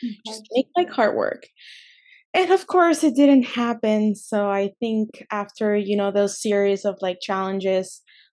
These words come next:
Speaker 2: my faith
Speaker 1: Mm.
Speaker 2: just started increasing little by little, little by little. And then over time, you know, with my hard efforts and work ethic, um, I started making things work,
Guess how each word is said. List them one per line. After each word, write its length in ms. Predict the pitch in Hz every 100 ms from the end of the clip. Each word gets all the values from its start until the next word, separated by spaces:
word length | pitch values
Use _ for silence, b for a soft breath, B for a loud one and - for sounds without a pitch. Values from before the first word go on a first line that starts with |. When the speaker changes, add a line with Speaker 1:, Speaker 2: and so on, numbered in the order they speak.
| -
Speaker 2:
my 220 | 190 185
faith 500 | 190 185 170 170 175 _ B B _ - 220
Speaker 1:
Mm. 80 |
Speaker 2:
just 200 | 214 202
started 200 | - - _ _ _
increasing 640 | 202 175 165 175 180 208 - _ -
little 440 | 202 190 185 - -
by 100 | 190
little, 480 | 196 190 196 - -
little 340 | 202 196 196
by 160 | 190 -
little. 520 | 196 202 202 202 208 _ b b b b -
And 140 | 233
then 160 | 220 -
over 220 | 220 214
time, 580 | 220 - 202 196 202 202
you 120 | 196
know, 120 | 190
with 200 | 190 190 208
my 360 | 190 185 185
hard 320 | 190 202 196 -
efforts 720 | 185 - 185 185 185 185 -
and 320 | 165 160 -
work 280 | 190 180 180 170 _ _ _ _
ethic, 280 | 180 175 175 - _ b b b b
um, 440 | 202 196 196 202 - _ -
I 40 |
started 280 | 208 262 269
making 240 | 269 269 269
things 260 | 269 262
work, 280 | 233 294 285